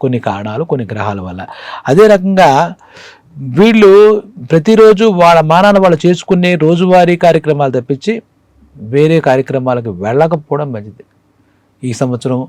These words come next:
ఉద్యోగం అనుకో ఉద్యోగం చేసుకోవడం తప్పితే ఇంకో వ్యాపారానికి వెళదాం, అలాంటి ఆలోచన ప్రస్తుతానికి పక్కన పెడితే ఈ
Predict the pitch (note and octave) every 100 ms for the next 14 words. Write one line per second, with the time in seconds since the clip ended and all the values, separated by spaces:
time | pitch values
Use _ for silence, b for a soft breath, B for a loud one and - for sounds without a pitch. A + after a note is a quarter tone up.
0 | _ C3 B2 C#3+ C#3 B2 C3 A2+ B2+ C3+
1 | B2+ A2+ G#2 A#2 A2 G2+ - F#3+ b b
2 | b - D#3+ B2+ A#2+ B2 B2 A#2+ A#2 A2+
3 | A2 A2+ - b b - G3 D3 D#3+ C3+
4 | A2+ D#3+ G3 E3+ A#2 A2 E3 F#3+ D#3 C3
5 | A#2 A#2+ A#2+ C#3+ C#3 G#2+ G#2 G3+ G#3 b
6 | b _ A2+ G#2+ G2 B2+